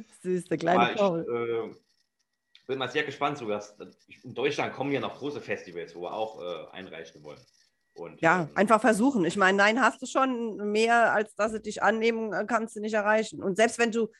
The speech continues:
Speaker 2: Genau.
Speaker 1: sag mal, nur nominiert bist, aber Nominierung ist ja schon geil.
Speaker 2: Ja, ja, du, weil du wirst ja auch nicht automatisch nominiert. Also die meisten, die wir, die uns da jetzt angenommen haben, die haben uns angenommen, wir lau-, wir laufen dort. So, aber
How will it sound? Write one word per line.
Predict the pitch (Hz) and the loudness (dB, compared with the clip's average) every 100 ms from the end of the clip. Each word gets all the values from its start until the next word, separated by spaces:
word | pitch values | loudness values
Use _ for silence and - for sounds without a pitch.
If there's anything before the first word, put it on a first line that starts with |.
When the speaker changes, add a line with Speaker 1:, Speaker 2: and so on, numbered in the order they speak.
| _ _ | _ _
Speaker 2:
Genau. | 123 120 90 - | -10 -8 -8 -4
Speaker 1:
sag | 151 190 | -2 2
mal, | 180 185 | 2 2
nur | 180 240 277 240 | 2 4 6 6
nominiert | 202 190 190 254 269 | 4 4 4 2 0
bist, | 180 - | -4 -2
aber | 180 185 | 0 2
Nominierung | 185 185 202 262 165 | 2 4 4 2 0
ist | - | -2
ja | 156 | -4
schon | - 147 135 135 - - | -2 -2 -2 -8 -12 0
geil. | 139 143 - - | 2 2 -2 -10
Speaker 2:
Ja, | - _ _ | -14 _ _
ja, | 120 - 123 | -4 -4 -6
du, | 120 | -2
weil | 117 | 0
du | 117 | 2
wirst | 147 160 | 0 0
ja | 127 | -2
auch | 113 113 | -2 -4
nicht | 147 | -6
automatisch | 107 104 92 135 104 | -6 -4 -4 -4 -6
nominiert. | 98 85 85 165 82 - _ _ | -12 -12 -12 -10 -12 -16 _ _
Also | 104 110 - - - | -4 -2 -4 -10 -6
die | |
meisten, | 110 190 196 185 | 0 2 0 -4
die | 175 | 0
wir, | 160 143 | 0 -2
die | 143 156 | -2 -2
uns | 139 | 2
da | 151 | 2
jetzt | 131 | 2
angenommen | - 165 190 202 | -4 -4 -2 -2
haben, | 180 196 220 - _ _ - | 2 0 0 -10 _ _ -6
die | 113 | -4
haben | 117 | -4
uns | 104 95 - | -6 -8 -6
angenommen, | 120 131 131 139 170 262 - _ _ _ | -4 -2 0 2 0 -2 -12 _ _ _
wir | 123 123 | -4 0
lau-, | 127 175 214 120 | 2 4 4 2
wir | 123 | 2
laufen | 160 - 143 101 | 4 2 -2 -4
dort. | 76 - | -6 -8
So, | - 113 98 - | -8 -4 -4 -4
aber | 92 78 - | -6 -6 -8